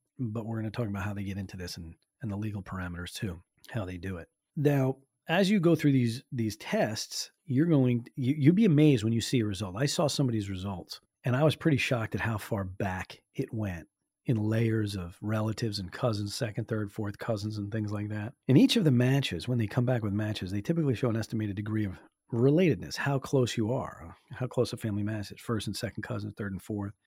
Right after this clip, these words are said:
They usually go out to about sixth or further. How much that inherent D N A is inherited, co-, it, it changes. And you gotta remember there's this thing called recombination, and those, those layers get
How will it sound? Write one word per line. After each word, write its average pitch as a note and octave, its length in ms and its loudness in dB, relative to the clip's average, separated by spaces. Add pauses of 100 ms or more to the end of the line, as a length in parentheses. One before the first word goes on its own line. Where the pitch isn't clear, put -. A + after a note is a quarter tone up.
(160)
They C3+ 80 8
usually B3 260 8
go G#3 100 6
out F#3 60 6
to D#3+ 60 4
about C#3+ 140 4
sixth - 480 2
or A#2+ 100 2
further. C#3 640 2
How F3 180 2
much E3+ 240 4
that D3 240 4
inherent C3+ 460 2
D D3 120 8
N C#3 100 8
A C3+ 100 6
is A2+ 100 2
inherited, B2 560 4 (200)
co-, - 180 -4
it, B2 160 -2
it C3 180 -4
changes. A#2 560 0
And A#2+ 100 -2
you A#2+ 60 0
gotta D#3 180 6
remember D3 300 6
there's A2+ 220 -2
this - 240 -8 (100)
thing A#2+ 140 -2
called G#2+ 200 0
recombination, A2 720 -2
and F2+ 120 -8
those, F#2+ 240 -8 (120)
those G2+ 200 -4
layers A#2 540 4
get G2+ 220 -4